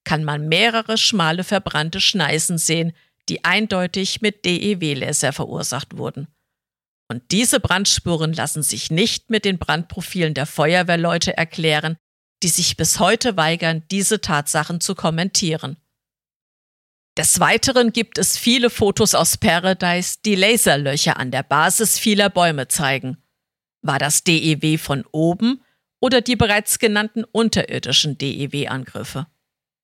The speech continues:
Viele dieser mittlerweile berühmten brennenden Bäume scheinen ausschließlich von innen zu brennen, so als hätte der Brand unter der Erde begonnen. Es gab Berichte von Zeugen aus Paradise,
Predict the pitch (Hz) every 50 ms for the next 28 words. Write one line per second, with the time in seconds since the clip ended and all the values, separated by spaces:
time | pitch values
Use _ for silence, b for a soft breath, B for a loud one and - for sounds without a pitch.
0 | _ _ _ _ _ _ _ _ - - 285 285 220 180 165 - 143 147 - 165
1 | 143 156 170 170 - - 165 151 139 143 139 139 139 139 - 135 135 - 165 175
2 | 190 190 - - 170 139 - - - 151 165 175 165 151 147 143 139 - 143 147
3 | 151 175 180 185 185 - - - 196 185 196 196 - - 180 180 196 - - -
4 | 220 214 208 - - 214 - - - 226 214 - - 214 214 190 160 147 - -
5 | 156 160 143 - 135 135 135 135 135 139 - _ _ _ _ _ _ - - -
6 | - 214 202 202 208 214 b b b b b b b b 196 196 - - 240 240
7 | 247 254 - 240 226 - 202 185 196 208 208 - - _ - 240 254 247 - 226
8 | 170 165 135 - - 131 131 - 151 - 143 143 - 143 135 131 135 131 127 160
9 | _ _ _ _ _ _ _ _ _ _ _ _ _ _ _ _ _ _ _ _
10 | _ _ _ _ - 170 165 - - - 147 151 - _ - 165 - - 170 175
11 | - - - 196 - 202 165 160 - - - 160 139 143 175 - - - 127 165
12 | - - - - 196 175 165 175 202 202 180 196 180 180 190 196 - -